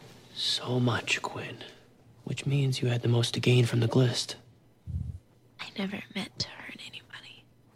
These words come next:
Speaker 2: <laughs> I was captain of the cheerleading squad, president of the celibacy club. I had Finn, people would part like the Red Sea when I walked down the hallway. Now I'm invisible.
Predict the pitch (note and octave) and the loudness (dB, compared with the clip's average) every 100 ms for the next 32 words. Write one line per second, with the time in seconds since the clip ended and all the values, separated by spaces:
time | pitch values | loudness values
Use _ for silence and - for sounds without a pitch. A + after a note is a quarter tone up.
0 | - - - - - - - - _ _ | -20 -20 -20 -18 -18 -20 -20 -20 _ _
1 | - - - - - _ _ _ C#4 B3 | -6 -4 -4 -8 -16 _ _ _ 2 2
2 | B3 - G#3 A3 A3+ A#3 G#3+ - F#3+ G3+ | 2 0 0 0 0 -2 -4 -6 -4 -2
3 | G#3+ G#3+ F#3+ F#3+ - G#2 - - _ _ | 0 0 -2 -4 -4 -4 -4 -8 _ _
4 | - - - A#3+ A3+ - - G#3+ A3+ - | -20 -10 -2 -2 -2 -8 -6 -6 -6 -6
5 | A3 - - - A3+ B3 A#3 A#3+ G#3+ G3+ | -6 -6 -10 -10 -6 -4 -4 0 0 0
6 | - - B3 A#3+ C4 - - - - - | -4 0 2 2 -4 -14 -14 -16 -20 -20
7 | - _ _ - A#3 - G#3 G#3 G3+ - | -20 _ _ -12 -8 -2 2 2 0 -10
8 | - - G#3+ - - G#3 G#3+ F#3+ G3 F3+ | -10 2 4 4 2 0 2 4 2 -2
9 | - A#3 G#3 F#3 F3+ E3+ - - E3+ F3+ | -6 -2 0 2 0 -4 -6 -4 -2 -4
10 | F3 F#3 - - - _ _ - - F#3 | -6 -6 -8 -14 -20 _ _ -16 -8 -6
11 | G3+ G#3 - G3+ G#3+ G#3 | -6 -8 -10 -12 -10 -12